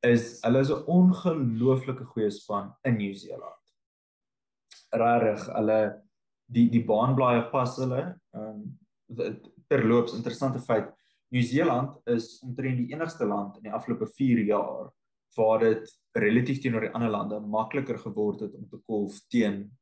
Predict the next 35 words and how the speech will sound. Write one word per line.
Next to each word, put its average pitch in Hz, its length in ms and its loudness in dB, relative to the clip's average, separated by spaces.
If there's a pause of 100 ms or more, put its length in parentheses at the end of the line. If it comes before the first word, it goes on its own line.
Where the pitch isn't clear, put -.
(460)
swing 131 300 0
bowling, - 540 -4
omdat 135 240 0
dit 117 160 0
so 117 180 -2
moeilik 107 340 0
was - 520 -6
die - 100 -14
vorige 131 400 0
jare. - 380 -8 (320)
Ehm, 98 400 -2 (1200)
net 107 180 0
'n, 104 260 2
'n 104 220 -2
terloopse 104 480 0
punt. 90 200 -6 (420)
Maar 127 340 2
hulle, 139 560 2
hulle 127 180 0
boulaanval 123 560 -2
is - 160 -10
baie 107 260 -4
goed - 280 -10 (540)
vir 107 260 2
hulle 101 240 -4
omstandighede. 104 720 -4
Jy 104 60 -2
het 104 80 -12
vir 107 140 -8
Bal 113 420 2
Selvi, 110 600 -2
wat 101 160 -14
wêreldklas 107 580 -2
swaaibal 101 420 -2
bowlers 101 400 -8